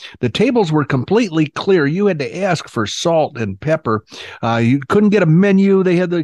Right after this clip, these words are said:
Q R codes and all that stuff. And I finally said, "Bring a menu." And they brought this dog-eared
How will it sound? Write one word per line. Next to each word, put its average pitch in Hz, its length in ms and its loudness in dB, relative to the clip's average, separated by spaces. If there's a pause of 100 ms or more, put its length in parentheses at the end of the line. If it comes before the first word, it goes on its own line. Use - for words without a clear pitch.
(120)
Q 190 260 -4
R 160 220 -2
codes 165 480 -2
and 147 100 -4
all 151 120 -4
that 156 140 -4
stuff. 151 360 -2
And 135 60 -2
I 135 40 -2
finally 139 280 -2
said, 107 220 -6
"Bring 185 220 2
a 160 60 4
menu." 131 320 0
And 127 80 -2
they 120 60 0
brought 139 240 -2
this 113 180 -4
dog-eared 127 760 -2